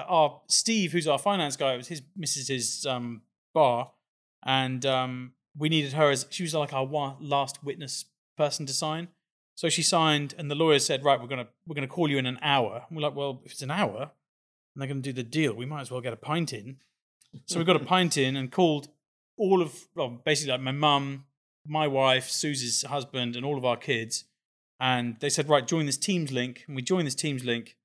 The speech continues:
Speaker 1: and they basically send us the wrong link. And we're, like, waiting, like,
Speaker 2: <laughs> Oh,
Speaker 1: "The host will
Speaker 2: man.
Speaker 1: let you in soon." And we're like, "Oh, this is taking forever." And it's really quite exciting. And then Luke, our M D's, obviously with us, and he gets a phone call and walks outside. And I was like, "Who's he on the, who's he on the phone to?"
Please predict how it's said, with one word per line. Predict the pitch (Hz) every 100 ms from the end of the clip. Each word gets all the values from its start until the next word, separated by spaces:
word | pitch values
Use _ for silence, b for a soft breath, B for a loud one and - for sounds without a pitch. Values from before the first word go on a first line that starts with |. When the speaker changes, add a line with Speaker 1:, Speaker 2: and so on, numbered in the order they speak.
| _ _ _ _ _
Speaker 1:
and | 143 147
they |
basically | 165 156 139
send | - 147
us | 120
the | 127
wrong | 135 127
link. | 135 113 107
And | 139
we're, | 135
like, | 135
waiting, | 135 135 131
like, | 123 117
Speaker 2:
<laughs> | -
Oh, | 247 185 165 151 139 135 131 123 120 113 107 104
Speaker 1:
"The | -
host | 208 202
will | 123 120
Speaker 2:
man. |
Speaker 1:
let | 113 170
you | 170
in | 170
soon." | - 190
And | 156
we're | 143
like, | 147 -
"Oh, | 165
this | -
is | 165
taking | - 175 - 135 123
forever." | 147 160 165 147 135
And | 135
it's | 139 180
really | 196
quite | 180 180 139
exciting. | - 170 151 113 135 _ _ _ -
And | 170
then | 175
Luke, | 190 196 175
our | 165
M | 165 156
D's, | 175 165 139
obviously | 147 139 143
with | 135 131
us, | 131
and | 170
he |
gets | 165 143
a |
phone | 131 165 165
call | 151 123
and | 127
walks | 139 127
outside. | 135 131 156
And | 147
I | 147
was | 165
like, | -
"Who's | 262 277 330
he | 349
on | 359
the, | 359 _ _ -
who's | 277
he | 349
on | 359
the | 320
phone | - 359 339
to?" | 208 143